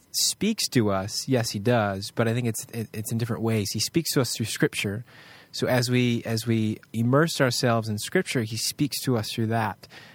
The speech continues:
you know, and he, and he, and he directs us through that. You know, God always al-, also speaks to us through other people, you know, that are, that are doing the same thing. And I kinda hinted on that too. Like, I've,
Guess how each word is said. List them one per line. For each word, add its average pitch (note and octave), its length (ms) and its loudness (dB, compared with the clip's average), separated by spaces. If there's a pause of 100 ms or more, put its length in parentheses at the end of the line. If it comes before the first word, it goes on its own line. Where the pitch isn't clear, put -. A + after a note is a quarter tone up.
(120)
you A2+ 160 2
know, G#2+ 260 2
and G#2+ 100 2
he, G#2+ 240 0
and G#2+ 120 -2
he, G#2 240 -2 (200)
and A2 80 -2
he A2 80 0
directs A2 460 2
us A2+ 120 -2
through A#2 140 0
that. A2 280 2 (360)
You B2 80 0
know, A2+ 220 4
God C3 260 4
always B2+ 340 2 (260)
al-, B2 160 2
also C3 280 4
speaks - 300 0
to B2 120 4
us - 280 -2 (120)
through A#2+ 520 2 (180)
other A2+ 200 2
people, G#2+ 600 -2
you B2 140 -2
know, A2+ 160 4
that A2+ 180 2
are, A2 220 2
that A#2+ 140 2
are A2+ 80 4
doing A#2+ 260 2
the G#2+ 80 0
same C3+ 280 2
thing. G2+ 300 -2
And G#2+ 100 0
I G#2+ 60 0
kinda A2 220 0
hinted A#2 220 0
on A2 140 2
that G2 140 -2
too. C3+ 220 2
Like, A2 160 0
I've, A#2 320 2